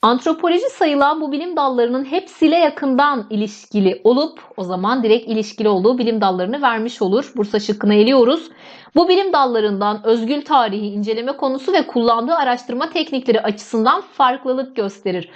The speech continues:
O zaman diğer bilim dallarından temel farkını söylemiş. Nasıl söylemiş? Özgül tarih inceleme konusu ve kullandığı araştırma teknikleri yönüyle farklı.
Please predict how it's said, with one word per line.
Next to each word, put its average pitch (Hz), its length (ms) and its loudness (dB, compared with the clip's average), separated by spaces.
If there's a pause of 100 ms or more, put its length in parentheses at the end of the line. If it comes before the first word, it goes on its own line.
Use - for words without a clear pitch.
(220)
O 269 80 4
zaman 277 360 0
diğer 247 300 2
bilim 247 240 -8
dallarından 220 600 -4
temel 240 320 -4
farkını 240 440 -2
söylemiş. 247 760 -2 (360)
Nasıl 262 300 2
söylemiş? 226 560 0
Özgül 226 400 0
tarih 226 340 2
inceleme 226 480 -2
konusu 214 300 -4
ve 302 120 0
kullandığı 233 380 2
araştırma 240 520 0
teknikleri 208 480 -2
yönüyle 185 360 -2
farklı. 190 600 0